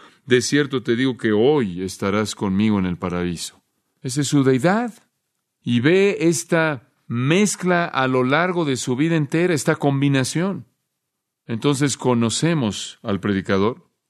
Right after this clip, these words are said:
vemos la promesa y la persona de las buenas noticias, Jesucristo, Dios en carne humana, haciendo la voluntad del Padre, cuyo hijo él se ha vuelto en el poder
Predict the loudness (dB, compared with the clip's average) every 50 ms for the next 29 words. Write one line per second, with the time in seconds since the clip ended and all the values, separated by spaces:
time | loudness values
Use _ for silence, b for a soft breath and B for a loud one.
0 | _ _ -6 0 0 2 2 2 2 2 0 0 -2 -2 -2 0 0 0 0 0
1 | -2 -4 -6 -8 -10 -10 _ _ _ _ _ _ _ _ _ -4 0 0 0 0
2 | 0 -2 -2 -2 -2 -2 -2 -2 -2 -2 -4 -8 -12 _ _ _ _ _ _ _
3 | _ _ -2 -2 0 0 0 -2 -2 -2 -2 -2 0 -2 -4 -4 -6 -10 -8 -6
4 | -6 -6 -4 -4 -6 -6 -4 -6 -8 -8 -8 -8 -8 -6 -6 -8 -6 -4 -4 -4
5 | -4 -4 -6 -8 -8 b b b b b b _ 0 2 4 4 4 2 0 -2
6 | -4 -6 -2 0 -2 -2 0 -2 -4 -4 -4 -2 -2 -4 -4 -2 -4 -4 -4 -2
7 | 0 0 2 2 2 2 2 0 0 -2 -2 0 -2 0 0 -2 -2 -2 -4 -4
8 | -2 -2 -2 -4 -4 b b b b b b b b _ 0 0 2 4 4 4
9 | 4 2 0 -2 -4 -2 -2 0 0 -2 -4 -2 0 2 2 2 0 -2 -2 -2
10 | -2 0 2 2 2 0 0 -2 -4 -6 -6 -6 -8 _ -2 2 2 2 2 0
11 | 0 0 0 0 2 2 0 0 2 0 -2 -2 -4